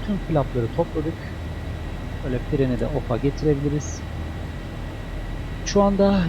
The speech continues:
yaklaşık altı bin beş yüz feet irtifadayız ve iki bin sekiz yüz elli varyoyla tırmanışımızı sürdürüyoruz. E, hatırlayacak olursanız on bin feet, e, transition altitude'da arkadaşlar.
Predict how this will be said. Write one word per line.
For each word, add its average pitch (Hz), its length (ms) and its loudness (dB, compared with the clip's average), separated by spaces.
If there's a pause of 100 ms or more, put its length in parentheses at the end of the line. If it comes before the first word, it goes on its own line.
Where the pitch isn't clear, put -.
yaklaşık 165 480 2 (460)
altı 175 320 4
bin 160 180 2
beş 165 140 4
yüz - 260 -6
feet - 500 -2
irtifadayız 127 640 2
ve 143 160 4 (260)
iki 151 140 -4
bin 151 60 2
sekiz 143 320 -2
yüz 123 100 0 (100)
elli 160 140 4
varyoyla 117 520 4 (380)
tırmanışımızı 120 600 2 (140)
sürdürüyoruz. 165 600 0 (460)
E, 127 80 4
hatırlayacak 190 600 0 (120)
olursanız 165 380 0 (160)
on 175 120 4 (120)
bin 143 120 4 (100)
feet, 135 500 0
e, - 40 -8
transition 165 540 2
altitude'da 120 560 0
arkadaşlar. 120 460 0